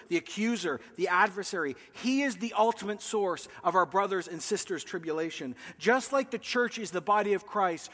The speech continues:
so others can become the body of the other spirits in this world, even if they do not know it. But here's the uh-oh moment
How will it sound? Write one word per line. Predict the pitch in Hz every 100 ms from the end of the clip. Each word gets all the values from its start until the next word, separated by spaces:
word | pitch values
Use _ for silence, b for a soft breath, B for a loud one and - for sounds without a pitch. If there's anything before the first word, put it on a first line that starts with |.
| B
so | - 220 -
others | 240 262 247
can | 233
become | 202 208 220 220
the | 190
body | 202 214 208 214
of | 165
the | 180
other | 202 233 247
spirits | - - 208 180 -
in | 180
this | 165 185
world, | 175 165 - B -
even | 254 262 247
if | 226
they | 233 220
do | 208
not | 202 190 180
know | 180 190
it. | 160 - _ _ _ _ _ _ _ _ _ _ _ -
But | 127
here's | 247 247
the | 220
uh-oh | 214 220 185
moment | 165 151 135